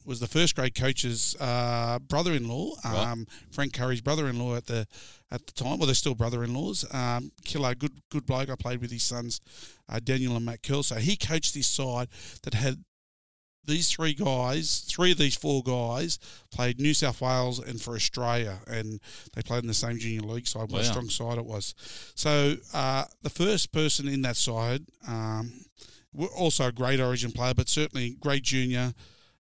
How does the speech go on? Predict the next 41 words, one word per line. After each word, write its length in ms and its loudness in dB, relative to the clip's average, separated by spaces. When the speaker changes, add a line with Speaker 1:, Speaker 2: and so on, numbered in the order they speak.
Speaker 1:
uh, 460 -6
tough 200 -2
player, 240 -2
is 100 0
Terry 280 2
Hill. 260 0
Speaker 2:
Yep. 200 0
Speaker 1:
Terry 300 2
Hill, 240 0
fantastic 680 -2
player. 360 -4
I 80 -4
know 100 2
you're 300 4
a 20 0
huge 320 0
fan, 340 -2
Jez, 260 0
of 120 -4
Speaker 2:
Yep. 120 2
Speaker 1:
Terry 120 0
Hill 180 0
as 120 -2
a, 120 -2
as 140 0
a 60 -2
player 320 0
and 100 -4
a 40 -2
person. 440 0
And, 240 -2
um, 480 0
Terry 380 2
was 180 -2
a, 220 0
you 100 -6
know, 220 -2
strong, 640 2
robust, 920 2
uh, 180 -6
centre, 380 2